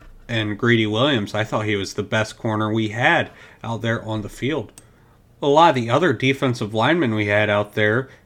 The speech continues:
did struggle quite a bit. Romeo McKnight, defensive end, had two tackles, but was a pretty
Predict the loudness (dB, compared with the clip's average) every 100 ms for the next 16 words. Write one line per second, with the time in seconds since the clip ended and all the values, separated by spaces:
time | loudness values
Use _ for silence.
0 | _ -2 2 2 0 -2 2 2 0 -2
1 | 0 2 0 -2 -2 0 0 2 2 0
2 | -4 -2 0 0 0 -6 -4 -8 -10 -6
3 | -2 -2 -2 -8 -6 -6 -4 -4 -4 -4
4 | -2 -4 -6 -14 -12 -12 -8 -10 -10 -18
5 | -20 _ _ -16 -14 -4 0 2 0